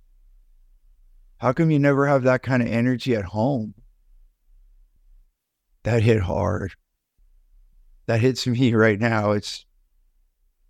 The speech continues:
how are we showing up to people that matter most in our life?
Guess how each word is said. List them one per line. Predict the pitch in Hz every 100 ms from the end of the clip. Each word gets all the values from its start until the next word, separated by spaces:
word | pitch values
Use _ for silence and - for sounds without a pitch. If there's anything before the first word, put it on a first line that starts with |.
| _
how | 120
are | 127
we | 131
showing | - 120 127 127
up | 127 107 -
to | - 101
people | - 120 113
that | 110
matter | 107 113 113
most | 113 117 113 -
in |
our | 113 113
life? | 123 123 123